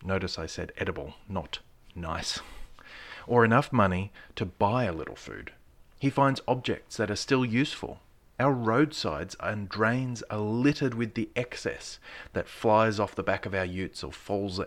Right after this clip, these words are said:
out of our pockets, and we are sufficiently wealthy that it probably goes unnoticed. Despite what ha-, some would have you think,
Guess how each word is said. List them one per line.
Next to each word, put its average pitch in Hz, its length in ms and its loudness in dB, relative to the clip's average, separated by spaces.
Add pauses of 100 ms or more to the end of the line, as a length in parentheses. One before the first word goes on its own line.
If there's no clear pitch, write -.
(120)
out 85 320 -6
of 87 140 -12
our 73 100 -8
pockets, - 560 -12 (400)
and 92 140 -4
we 139 200 2
are 135 40 2
sufficiently 101 580 -4
wealthy 101 460 -4 (280)
that 98 100 -8
it 95 100 -12
probably 131 340 -2
goes 85 300 -6
unnoticed. 82 720 -10 (2000)
Despite 123 520 6 (340)
what 90 160 2
ha-, 104 180 2
some 101 380 0
would 101 220 -2 (180)
have 113 160 -2
you 92 140 -8
think, 104 500 0